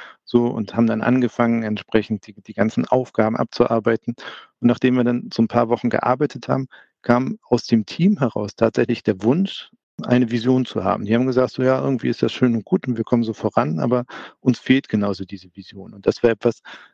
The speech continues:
was für mich so ein, so ein Aha-Erlebnis war, wo ich gemerkt habe, so, oh, das ist ja großartig. Also das Team zum einen hat verstanden, dass es sich selber organisieren soll. Ne, ich habe nicht vorgegeben, was die Vision ist. Und die Vision, die sich dann das Team selber gegeben hat,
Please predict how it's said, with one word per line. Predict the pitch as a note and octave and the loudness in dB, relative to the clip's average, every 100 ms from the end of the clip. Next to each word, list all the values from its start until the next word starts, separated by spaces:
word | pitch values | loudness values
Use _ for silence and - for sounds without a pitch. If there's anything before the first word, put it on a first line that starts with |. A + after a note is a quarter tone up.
| _ _ _ | _ _ _
was | - A#2 A2 | -8 -2 0
für | - | 2
mich | B2 B2 | 2 2
so | B2+ | 0
ein, | A#2+ A2+ | 2 0
so | A2 | -2
ein | G#2+ | 0
Aha-Erlebnis | G#2 B2 C#3 A2+ G#2 - G2+ - | 0 0 2 0 0 -4 -8 -2
war, | G#2 | 0
wo | A2 | 0
ich | A2 | 0
gemerkt | A2+ A2+ - | 0 0 0
habe, | A#2 | -2
so, | A2+ | -2
oh, | D#3 C3+ - - - | 0 -2 -4 -16 -2
das | A#2+ | 0
ist | C#3 | 2
ja | - | 2
großartig. | - C#3 D#3+ F#2+ F2 C#3 A#2+ | 2 0 0 -2 0 0 2
Also | A2 A2+ | 0 0
das | G#2+ | 0
Team | - C#3 D#3+ | 0 0 0
zum | - B2 | 0 0
einen | A#2+ C#3+ | 2 2
hat | A2+ | 0
verstanden, | - A2 - A#2 G#2 | -2 -2 0 0 0
dass | A#2 | -2
es | G2+ | -2
sich | - - | -4 0
selber | A2+ B2 G#2+ | 2 2 0
organisieren | G2+ G2+ G2 G2 G#2+ C3+ C#3 | -4 -2 -4 -2 0 0 2
soll. | D3+ G3+ - - - | 0 0 -6 -16 -2
Ne, | - C#3+ | 0 0
ich | - | 0
habe | A#2+ - | 0 0
nicht | A#2 | -2
vorgegeben, | - A#2+ B2 A2+ A#2 A2 | 0 2 2 2 2 0
was | G#2+ | -4
die | - G2 | -6 -10
Vision | G2+ G2 A2+ D#3 | -10 -2 -2 0
ist. | F#3 - - - _ | -4 -6 -16 -18 _
Und | C3+ A#2+ | 0 0
die | A2 | 0
Vision, | A2+ G#2+ D#3 F3+ D#3+ F3 | 0 0 0 0 0 -2
die | B2 | -2
sich | A#2 A#2 | -2 0
dann | A#2+ G#2+ | 0 0
das | G#2 | -2
Team | - D#3+ F#3 | 0 0 2
selber | C3 C3+ D3 | 2 2 2
gegeben | A#2+ A#2 C3+ D3+ A2 | -2 -4 -2 0 2
hat, | A#2 B2 | 0 -4